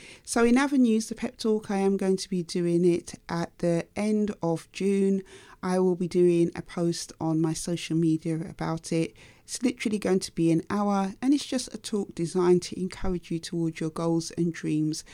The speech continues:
for the rest of the year. And can you believe it? We are now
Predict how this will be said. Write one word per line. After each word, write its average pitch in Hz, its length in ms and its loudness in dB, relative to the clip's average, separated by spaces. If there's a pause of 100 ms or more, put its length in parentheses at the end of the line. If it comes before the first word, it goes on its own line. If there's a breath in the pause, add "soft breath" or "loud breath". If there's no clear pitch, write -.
(120)
for - 180 -4
the 185 120 2
rest 160 280 -2
of 156 160 -6
the 165 80 -2
year. 165 480 0
And 240 140 0
can 330 160 2
you 339 100 8
believe 302 460 2
it? - 160 -2
We 214 240 0
are 185 80 -2
now 202 400 0